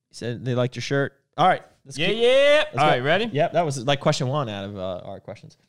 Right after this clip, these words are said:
Speaker 2: All right, so, um,
Speaker 1: Some rapid
Speaker 2: our
Speaker 1: fire.
Speaker 2: Training Tuesday workout summary is gonna come back.
Speaker 1: They really should. So I just, I'm still fully training essentially at a gym. I just hesitate to post them because most people can't. So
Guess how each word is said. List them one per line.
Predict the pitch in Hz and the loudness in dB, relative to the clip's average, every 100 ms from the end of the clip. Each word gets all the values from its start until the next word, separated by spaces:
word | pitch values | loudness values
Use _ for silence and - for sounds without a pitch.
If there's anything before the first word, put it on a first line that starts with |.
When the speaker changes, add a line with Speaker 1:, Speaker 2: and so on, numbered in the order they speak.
| _ | _
Speaker 2:
All | 143 | 0
right, | 156 117 | 2 2
so, | - 151 143 139 | 2 2 2 4
um, | 135 131 120 | 2 2 -2
Speaker 1:
Some | 123 | -6
rapid | 110 135 | -4 -2
Speaker 2:
our | 139 | 0
Speaker 1:
fire. | - | 2
Speaker 2:
Training | 185 226 240 | 2 0 -4
Tuesday | 160 180 190 156 165 | -6 -6 -6 -4 -4
workout | 139 143 143 120 | -4 -2 -2 -4
summary | - 143 135 | -4 -4 -2
is | 123 | -4
gonna | 127 117 | -6 -6
come | 131 104 | -6 -4
back. | 98 92 - - - _ _ _ _ _ _ _ _ _ _ _ - | -4 -6 -8 -20 -20 _ _ _ _ _ _ _ _ _ _ _ -14
Speaker 1:
They | 147 | -8
really | 220 | -4
should. | - 147 101 | -2 -2 -2
So | - - | -2 -2
I | 165 | -2
just, | 180 226 - - _ _ _ 82 135 | -2 -6 -8 -20 _ _ _ -12 -2
I'm | 190 | -2
still | 240 - 165 | 0 0 0
fully | 147 147 139 117 | 0 0 2 2
training | 127 117 117 104 | -2 -2 -4 -8
essentially | 107 - 120 - 98 | -10 -4 -4 -4 -4
at | 101 | -4
a | 98 | -6
gym. | 95 107 95 101 104 | -10 -10 -10 -10 -8
I | 123 | -6
just | 131 131 | -6 -6
hesitate | 123 123 - 120 110 | -6 -8 -10 -12 -12
to | |
post | - 135 160 - | -10 -6 -6 -6
them | 170 | -8
because | 147 139 117 | -8 -8 -10
most | 117 131 - | -8 -10 -8
people | 127 113 92 | -12 -12 -16
can't. | - - - _ _ _ _ _ _ | -14 -14 -14 _ _ _ _ _ _
So | - 175 127 123 113 | -6 0 0 0 -4